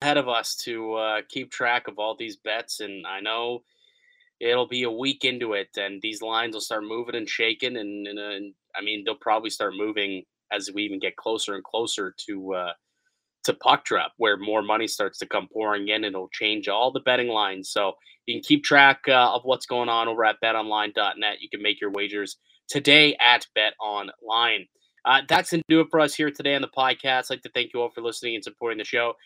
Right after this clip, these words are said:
You can subscribe to the Locked On Leafs podcast on all podcast platforms and receive daily Leafs content. Follow myself on Twitter at Mickey underscore Canuck. Follow Dave at D underscore Morisuti.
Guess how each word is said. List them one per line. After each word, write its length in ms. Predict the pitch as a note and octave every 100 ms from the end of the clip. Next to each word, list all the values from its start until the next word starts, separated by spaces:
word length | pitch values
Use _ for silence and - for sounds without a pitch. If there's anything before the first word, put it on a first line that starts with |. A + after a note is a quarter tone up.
| - -
You 80 | C#3+
can 100 | C#3
subscribe 560 | C#3 C3+ D#3 C#3+ D3 C#3+
to 80 | D3+
the 100 | C#3+
Locked 340 | C3 C3+ -
On 80 | C3
Leafs 160 | B2 - B2+
podcast 520 | B2+ A#2+ B2+ A#2+ -
on 120 | C#3 C3+
all 260 | C#3+ F3+
podcast 520 | D#3+ D3+ C#3+ D3 C3+
platforms 580 | - C3 - C#3 C3 B2
and 100 | -
receive 280 | A#2+ B2+ A2
daily 440 | A#2+ C#3 C#3+ C3+ _ - -
Leafs 300 | B2 C3+ C#3
content. 540 | - C3+ C3+ C3+ C3+ B2
Follow 100 | B2
myself 300 | A#2+ - B2 A#2+
on 140 | G#2+
Twitter 320 | - A#2 A#2+
at 120 | G#2+ A2
Mickey 300 | A2+ A2+ G#2
underscore 480 | A2 - A2+ A2
Canuck. 380 | - A2 A2+ C#3 _
Follow 220 | A#2+ A2+ G#2+
Dave 300 | A2 C#3 C#3+ B2+
at 240 | C#3+ C#3+
D 220 | C#3+ D3+ C#3
underscore 600 | C#3+ - D3 C#3+ C#3+ - _ _ -
Morisuti. 920 | C#3+ D3+ C#3 - D3+ D#3 D3+ D#3